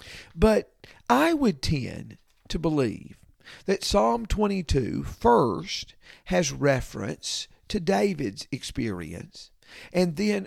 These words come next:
a greater and deeper and richer experience in the time of Christ. Why would I say that?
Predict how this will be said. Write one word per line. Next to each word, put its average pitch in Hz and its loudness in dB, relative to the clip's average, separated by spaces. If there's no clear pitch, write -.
a 165 -2
greater 180 0
and 143 -4
deeper 185 -4
and 147 -4
richer 220 0
experience 101 -6
in 160 -4
the 156 -8
time 123 -8
of 123 -12
Christ. 110 -6
Why 277 2
would 233 -2
I 156 -4
say 123 -12
that? - -20